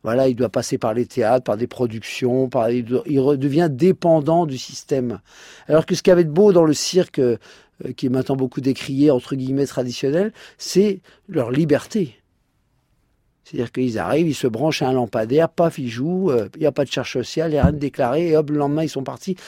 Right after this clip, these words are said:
Et ça, ça fait peur à la société. C'est, euh, et ça, ça touche quelque chose qui, pour moi, est assez sensible. C'est-à-dire que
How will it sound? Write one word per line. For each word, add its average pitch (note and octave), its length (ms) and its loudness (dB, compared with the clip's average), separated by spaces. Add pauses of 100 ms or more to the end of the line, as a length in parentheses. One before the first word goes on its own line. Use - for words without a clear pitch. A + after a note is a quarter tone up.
(140)
Et - 40 -2
ça, A3 200 2
ça C3+ 160 -2
fait B2 140 -4
peur C3 440 2 (460)
à - 60 -10
la A#2 40 -8
société. A#2+ 560 -10 (680)
C'est, - 160 -4
euh, C#3+ 480 0 (280)
et D3+ 80 -4
ça, B3 160 8
ça G#3+ 160 6
touche - 220 -2
quelque F#3 180 -2
chose A3+ 220 2
qui, E3 160 -4
pour E3 160 0
moi, G3+ 160 8
est F#3 140 2
assez E3 200 0
sensible. C#3+ 540 -6 (340)
C'est-à-dire D3 540 0
que C3+ 480 4